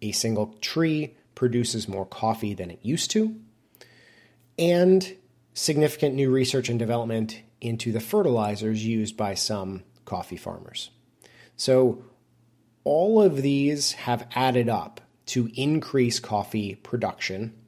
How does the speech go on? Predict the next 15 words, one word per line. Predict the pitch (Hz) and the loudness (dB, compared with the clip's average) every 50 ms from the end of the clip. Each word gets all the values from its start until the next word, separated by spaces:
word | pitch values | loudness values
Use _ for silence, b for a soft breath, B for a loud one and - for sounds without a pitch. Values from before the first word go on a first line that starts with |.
| _ - | _ -16
and | - 90 92 | -14 -8 -6
supply. | - - 95 - - - - 147 123 90 73 - - - _ B B B B B B B B B B B | -6 -6 -8 -10 -14 -6 -2 -2 -2 -2 -4 -10 -14 -18 _ B B B B B B B B B B B
And | 120 131 | 0 0
this | 131 - - | 2 2 0
is | 139 - | 0 0
true | - - - 135 127 123 123 117 117 | 0 2 4 6 6 6 6 4 0
throughout | - - - 127 120 113 98 101 98 - | -4 -6 -2 0 0 0 0 -2 -2 -2
the | 110 | -2
world. | 110 110 117 110 104 85 71 - - - _ _ _ _ _ _ _ _ _ _ _ _ _ _ | 0 2 2 0 0 -2 -6 -12 -18 -20 _ _ _ _ _ _ _ _ _ _ _ _ _ _
Basically, | - 101 - - - 113 104 | -6 -6 -4 -4 -2 -2 -2
in | 101 92 | -2 -4
every | - 127 127 117 127 123 117 | -2 -2 0 2 2 2 2
coffee | - 120 110 107 - 110 | 2 -2 -2 -2 -2 -6
growing | 104 - 120 120 117 113 110 | -4 -2 0 0 0 0 0
region, | 110 110 110 107 - 110 104 95 | 0 0 0 0 -2 -4 -4 -4